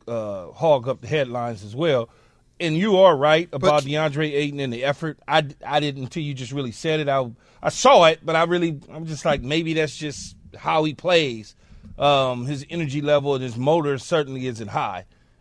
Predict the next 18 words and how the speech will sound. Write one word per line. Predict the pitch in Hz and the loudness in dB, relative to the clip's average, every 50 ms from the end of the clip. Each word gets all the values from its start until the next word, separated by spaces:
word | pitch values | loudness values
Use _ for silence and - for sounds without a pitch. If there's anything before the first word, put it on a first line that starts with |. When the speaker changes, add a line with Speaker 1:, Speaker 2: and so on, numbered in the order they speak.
| _ - | _ -6
Speaker 1:
And | 123 139 | -4 -2
I | 139 127 - | -2 -4 -4
think | - 185 185 143 | -4 -6 -6 -6
he's | - 160 156 135 | -6 -8 -8 -8
just | 117 143 131 - - | -8 -8 -10 -6 -4
overmatched. | 156 165 147 127 139 139 156 160 151 135 - - | -2 -2 -2 -2 -2 -2 0 0 0 0 0 -2
That's | 156 147 - | -4 -4 -2
what | - 147 | 0 2
I | 143 151 | 2 2
look | 143 131 131 110 - | 2 0 -2 -4 -4
at. | 143 127 123 | -2 -2 0
I'm | 131 139 | 0 -2
like, | 135 127 123 98 | -2 -4 -4 -6
he's | - 143 156 139 127 - | -8 -8 -8 -8 -6 -4
overmatched, | 143 156 139 131 127 135 151 147 139 - - | -4 -2 -2 -2 -4 -4 -2 -4 -4 -6 -8
and | 131 131 | -10 -8
he | 139 151 | -8 -6
realizes | 131 117 117 107 123 151 185 190 170 156 143 131 123 123 117 107 123 123 117 - | -6 -8 -8 -4 0 2 2 2 2 2 0 0 0 -2 -4 -6 -8 -10 -10 -12